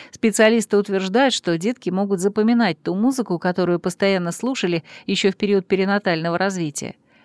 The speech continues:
Поэтому, если вы хотите привить своему малышу вкус к определённому виду музыки, начинать это стоит делать ещё в животе у мамы. Когда женщина выходит в декретный отпуск, у неё появляется много свободного времени.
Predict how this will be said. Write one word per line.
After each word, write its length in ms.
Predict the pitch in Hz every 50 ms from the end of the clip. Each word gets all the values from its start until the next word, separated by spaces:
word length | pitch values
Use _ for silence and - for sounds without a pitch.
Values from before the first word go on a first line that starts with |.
| - - -
Поэтому, 640 | 208 208 202 190 - 220 185 185 185 180 - - -
если 420 | - 175 202 220 196 - - 165
вы 140 | 165 175 175
хотите 460 | - - 147 147 - 165 165 - 175
привить 360 | - - 185 190 185 185 156
своему 380 | - - 165 160 165 170 160 160
малышу 380 | 160 165 165 175 - - 180 175
вкус 420 | - - _ - 208 165 - - _ - - -
к 60 | - -
определённому 760 | 190 - 190 196 185 202 196 190 180 170 160 156 160 165 165
виду 240 | 170 175 165 170 180
музыки, 460 | 202 254 262 233 - - 160 143 - _ _ - _ -
начинать 580 | 214 220 208 - - 175 190 196 240 269 -
это 160 | 302 - 277
стоит 380 | 247 - - 262 262 262 247 220
делать 340 | 208 240 247 247 247 - -
ещё 440 | - 196 180 160 - - - 208 262
в 40 | 247
животе 460 | 185 180 160 160 156 147 - 165 156
у 60 | 151
мамы. 300 | 143 143 139 135 - - - _ _ _ _ _ _ _ _ _ - - - - -
Когда 400 | - - 208 190 180 180 196 190
женщина 640 | 175 - 202 208 196 165 - 185 160 151 151 156 - -
выходит 520 | 175 180 185 - - 180 165 160 160 160
в 40 | -
декретный 520 | - - 151 - 180 175 165 - 170 165 -
отпуск, 480 | - 240 262 254 - 170 - - - _ _ _ _ _ _ _
у 60 | - 208
неё 220 | 220 277 330 339
появляется 720 | - 262 226 208 190 226 277 294 262 - - 233 226 220 -
много 440 | - 175 170 175 175 214 269 269 285
свободного 600 | 254 - - 196 196 202 254 254 220 220 220 220
времени. 460 | 220 226 240 214 185 147 131 - -